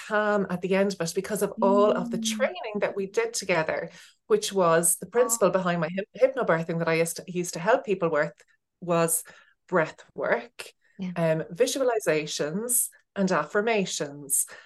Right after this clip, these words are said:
Speaker 1: And all
Speaker 2: Yeah.
Speaker 1: of those three things, we would work on those exercises together,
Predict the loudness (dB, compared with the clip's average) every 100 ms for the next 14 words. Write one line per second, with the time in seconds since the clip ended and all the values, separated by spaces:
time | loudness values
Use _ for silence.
0 | -8 -2 2 6 4 4 0 0 -6 -4
1 | -4 -2 -2 -2 -2 -2 -2 -2 -6 -4
2 | -2 0 0 0 0 0 -2 -2 2 0
3 | 0 -2 -2 -4 -2 -2 -4 -8 -6 -4
4 | 0 0 0